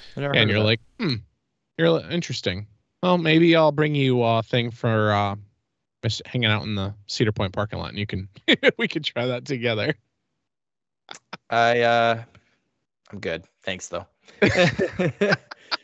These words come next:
Speaker 2: Oh, yeah, that's right. You're not a sweet, a sweet person.
Speaker 1: Yeah.
Speaker 2: Or, uh, or, uh,
Speaker 1: Again, I'm just gonna reiterate. Sweet tooth,
Speaker 2: Yeah.
Speaker 1: not me. So I'm kinda bleh on a lot of this
Speaker 2: Give
Speaker 1: stuff.
Speaker 2: Evan steak and potatoes or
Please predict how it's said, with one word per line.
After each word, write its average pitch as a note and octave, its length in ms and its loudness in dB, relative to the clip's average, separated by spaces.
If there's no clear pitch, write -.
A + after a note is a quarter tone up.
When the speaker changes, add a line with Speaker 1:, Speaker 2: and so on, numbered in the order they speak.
Speaker 2:
Oh, G#3+ 120 4
yeah, G#3 220 4
that's F#3+ 200 2
right. F3+ 160 0
You're E3 140 0
not E3 160 0
a C#3+ 60 -4
sweet, D#3+ 360 -8
a C#3+ 100 0
sweet C#3+ 400 -2
person. C3+ 240 2
Speaker 1:
Yeah. A2 360 4
Speaker 2:
Or, A2 260 -2
uh, G#2 220 -4
or, G#2+ 140 -2
uh, G#2 80 2
Speaker 1:
Again, A#2+ 400 4
I'm A2+ 160 0
just A2+ 120 -2
gonna A2+ 160 2
reiterate. F#2+ 540 2
Sweet B2+ 340 0
tooth, C3+ 540 2
Speaker 2:
Yeah. F#2 140 -4
Speaker 1:
not G#2 200 2
me. E2 300 -8
So G#2+ 720 4
I'm A#2+ 200 2
kinda B2+ 480 4
bleh G2+ 540 -4
on F#2+ 320 -4
a - 60 -4
lot F#2+ 240 4
of G2+ 60 2
this G#2 120 4
Speaker 2:
Give D#3 120 6
Speaker 1:
stuff. A2 160 4
Speaker 2:
Evan D#3 320 0
steak D#3 480 0
and E3+ 100 -2
potatoes A#2+ 720 -4
or A#2+ 240 -2